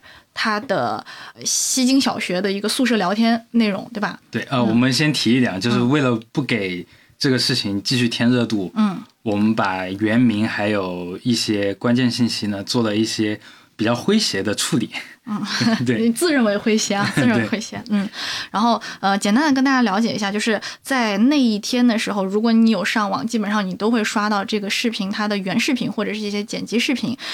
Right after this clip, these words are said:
Speaker 1: 在剪辑视频中呢，半哈哈女士以及她的几个朋友，她们有一个特性，就是她们都是从西京小学毕业的，所以呢，她们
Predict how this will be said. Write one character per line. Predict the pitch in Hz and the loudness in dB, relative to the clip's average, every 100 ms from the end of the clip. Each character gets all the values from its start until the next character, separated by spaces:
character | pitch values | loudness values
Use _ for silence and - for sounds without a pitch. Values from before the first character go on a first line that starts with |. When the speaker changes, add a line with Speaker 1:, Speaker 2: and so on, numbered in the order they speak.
| - - | -10 -4
Speaker 1:
在 | 269 | -2
剪 | 220 | 0
辑 | 202 | 0
视 | 247 285 | 0 2
频 | 233 | 4
中 | 233 247 | 4 4
呢， | 247 | 4
半 | 240 269 | 2 2
哈 | 262 | 0
哈 | 262 269 | 2 2
女 | 247 - | 2 2
士 | - | -2
以 | 214 180 | -2 -2
及 | - 208 | -4 -4
她 | 247 262 | -2 -2
的 | 262 208 - - - - - | 0 -2 -4 -8 -14 -16 -14
几 | - 190 | -8 -6
个 | - 214 208 190 185 - _ - | -2 2 2 2 -2 -6 _ -10
朋 | - 202 | -2 2
友， | 254 - - | 2 0 -4
她 | - | 0
们 | 320 | 2
有 | 202 | 2
一 | 185 | 0
个 | |
特 | 233 226 254 | -2 0 2
性， | 226 | 2
就 | 226 | 2
是 | 220 | 0
她 | 226 | 2
们 | 240 | 2
都 | 214 | 2
是 | 254 226 | 0 -2
从 | - 196 | -2 -2
西 | - | 2
京 | 233 247 | 4 2
小 | 254 - | 2 -4
学 | - 185 | -4 -2
毕 | 247 247 | 2 2
业 | 233 | 2
的， | 139 - - - | -2 -6 -8 -8
所 | - | 0
以 | 220 | 2
呢， | 214 | 2
她 | 220 240 | 2 4
们 | 240 | 4